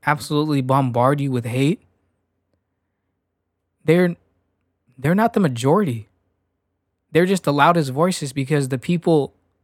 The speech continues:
are, what is it called? Their, their voices are put through a megaphone that the social media companies have.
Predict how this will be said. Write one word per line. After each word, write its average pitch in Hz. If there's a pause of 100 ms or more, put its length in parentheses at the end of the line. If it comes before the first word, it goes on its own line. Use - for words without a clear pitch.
(1120)
are, 139 (2250)
what 139
is 123
it 123
called? 123
Their, 131 (1000)
their 160
voices 156 (960)
are 147
put 180
through 151
a 135
megaphone 139
that 131
the 123
social 147
media 147
companies 123
have. 120